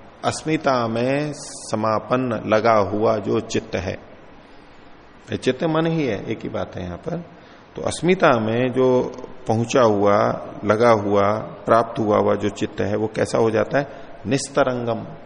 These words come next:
और तरंग से रहित हो जाता है। अब चित्त का तरंग क्या है? विचार है,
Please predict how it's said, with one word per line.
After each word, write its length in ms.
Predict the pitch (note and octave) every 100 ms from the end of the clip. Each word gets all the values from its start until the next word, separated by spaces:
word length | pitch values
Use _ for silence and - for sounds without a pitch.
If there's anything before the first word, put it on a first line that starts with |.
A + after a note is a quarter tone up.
| - - - -
और 80 | -
तरंग 400 | F#2+ - B2 D3
से 180 | C#3 D3
रहित 300 | B2 C3+ C3+
हो 60 | A#2+
जाता 300 | - - -
है। 80 | - - - - - - - - - - - -
अब 60 | -
चित्त 320 | - A#2 A#2+
का 100 | C#3
तरंग 320 | - C#3 C#3+
क्या 220 | C3+ - A2+
है? 160 | F2+
विचार 440 | F2+ F#2 - A#2+ B2
है, 200 | A2